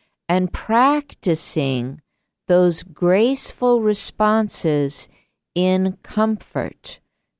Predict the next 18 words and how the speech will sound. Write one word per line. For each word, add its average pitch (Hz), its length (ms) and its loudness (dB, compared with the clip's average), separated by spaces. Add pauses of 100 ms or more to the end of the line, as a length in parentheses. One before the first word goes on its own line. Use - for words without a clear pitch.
Because 202 440 2
if 190 220 -2
you 196 160 0
can 190 320 -2
do 190 200 2
it 185 200 -2
there, 165 600 2 (360)
you're 165 160 0
ready 160 300 2
to 208 120 -2
start 143 500 -2
that 139 280 -2
masterclass 160 1300 -2 (400)
when 160 200 -4
someone 139 480 -4
challenges 165 920 -2
you. - 280 -10 (680)
So, 392 600 0